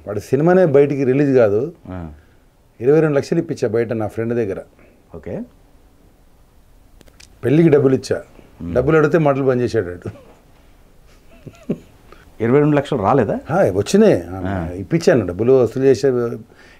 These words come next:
Speaker 1: ఇప్పించాను, జరిగింది. కానీ
Speaker 2: మ్మ్.
Speaker 1: ఈరోజు పెద్ద మనిషి అతను మర్చిపోయాడు. అందరికీ చెప్పాడు, వాళ్ళ మమ్మీ, డాడీకి, "భయ్యా, మా అన్న లేకపోతే నేను లేను,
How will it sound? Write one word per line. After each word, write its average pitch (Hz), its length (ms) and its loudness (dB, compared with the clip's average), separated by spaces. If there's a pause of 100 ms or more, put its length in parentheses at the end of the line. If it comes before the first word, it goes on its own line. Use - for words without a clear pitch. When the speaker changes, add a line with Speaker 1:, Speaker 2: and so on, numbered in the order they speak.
(120)
Speaker 1:
ఇప్పించాను, 143 680 0
జరిగింది. 120 400 2
కానీ 160 460 -2 (220)
Speaker 2:
మ్మ్. 80 200 -12 (640)
Speaker 1:
ఈరోజు 147 240 2
పెద్ద 151 220 2
మనిషి 165 300 4
అతను 107 320 -2 (600)
మర్చిపోయాడు. 151 480 2 (1600)
అందరికీ 151 360 4
చెప్పాడు, 127 260 4
వాళ్ళ 110 140 2
మమ్మీ, 117 340 -2
డాడీకి, 113 480 0
"భయ్యా, 107 380 0
మా 101 200 -6 (380)
అన్న 107 160 0
లేకపోతే 113 360 0
నేను 107 200 -4
లేను, 107 340 -2